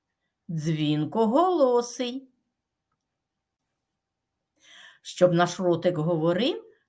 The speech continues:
чітко і промовляв всі звуки, пропоную зробити гімнастику. Пригадаємо, друзі, вмить, як пшениченька шумить. Ш, ш,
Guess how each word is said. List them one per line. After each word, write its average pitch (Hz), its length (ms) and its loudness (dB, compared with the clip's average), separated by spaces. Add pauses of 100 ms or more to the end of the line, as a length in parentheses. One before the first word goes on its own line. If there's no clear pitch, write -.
чітко - 640 -2
і 190 120 2
промовляв 202 640 2
всі 160 280 -8
звуки, 160 680 -6 (180)
пропоную 202 680 0
зробити 180 580 0
гімнастику. 233 1160 -4 (2500)
Пригадаємо, 185 840 2
друзі, 214 500 0
вмить, 185 500 2 (260)
як 311 440 -2
пшениченька 202 1300 -2
шумить. 160 600 -4 (400)
Ш, - 520 -8 (640)
ш, - 480 -8